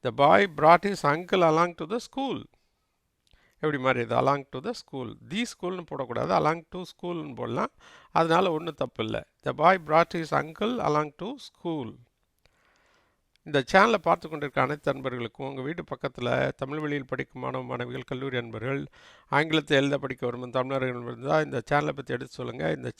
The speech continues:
சேனலை நீங்க சப்ஸ்கிரைப் பண்ணலைன்னா ப்ளீஸ் சப்ஸ்கிரைப் பண்ணுங்க. அதோடு மட்டும் இல்லாம இந்த பெல் ஐகானை கிளிக் பண்ண மறந்துடாதீங்க. அப்படி கிளிக் பண்றதுனால நாங்க போடுற வீடியோக்கள் அனைத்தும் உங்களுக்கு உடனுக்குடன் வந்து சேரும் என்பதை இதன் மூலம் தெரிவித்துக் கொள்கிறோம். மேலும் இந்த சேனலின் பயன் உலகம் முழுமைக்கும் உள்ள தமிழ் பேசும் நமது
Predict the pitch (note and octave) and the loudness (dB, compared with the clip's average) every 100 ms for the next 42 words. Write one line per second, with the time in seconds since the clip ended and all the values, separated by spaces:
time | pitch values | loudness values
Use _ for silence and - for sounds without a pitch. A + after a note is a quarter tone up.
0 | - F3 F#3 F3 F3+ D#3 C3 A#2 E3 C#3+ | -2 0 0 0 0 -2 -6 -6 -6 -4
1 | - D#3 C3+ B2 B2+ C3+ - D#3 D3 C#3 | -2 -2 -4 -4 -4 -6 -6 -8 -8 -10
2 | - C3 A#2+ A#2 B2+ F3+ B3+ _ - - | -10 -10 -8 -10 -4 -4 -4 _ -20 -20
3 | - _ D3+ G3 G#3+ F3 D#3 D3 D#3 E3 | -20 _ -2 0 -2 -4 -8 -4 -4 -4
4 | E3+ C#3 D#3+ D#3 D3 D3 C#3+ C#3 - C3+ | -6 -4 0 0 0 -2 -2 -6 -6 -8
5 | C3 B2+ B2+ B2+ C#3 E3 C#3 C3 D3 D3 | -6 -8 -2 -2 -2 -4 -6 -6 -8 -8
6 | D3+ C#3 C3+ D3+ E3+ C#3+ D3 D3 C#3+ C#3+ | -8 -6 -4 -4 -2 -4 -4 -8 -8 -6
7 | C3 C3 C3+ B2+ B2+ - G#3 - - - | -6 -8 -6 -6 -6 -8 -10 -10 -20 -20
8 | - _ D3 E3+ E3 D#3+ - D3 D#3+ F3+ | -20 _ -8 -2 -2 -2 -4 -2 0 0
9 | E3+ E3 D#3+ C#3+ C#3+ D3 D3 C#3 C#3 C#3+ | -4 -4 -2 -4 -8 -4 -4 -4 -8 -6
10 | D#3+ D3 D3 C#3+ C#3 C3+ A#2+ B2+ C3+ C3+ | -4 -4 -6 -8 -8 -10 -10 -10 -10 -8
11 | D#3+ C#3+ F3+ G3+ E3 C#3+ - F3+ F#3+ E3+ | -8 -2 0 -2 -6 -10 -2 -2 0 -2
12 | C#3+ - E3+ D#3+ D3 A#2 - _ - - | -4 0 4 6 6 2 -12 _ -20 -20
13 | - - F#3+ A3+ F#3 D3 C#3 - C3+ C3+ | -14 0 4 4 2 -2 -4 -6 -6 -2
14 | C3 - D#3+ G#3 - F3+ E3+ C#3+ C3 | -2 -2 -6 -6 -6 -6 -6 -8 -8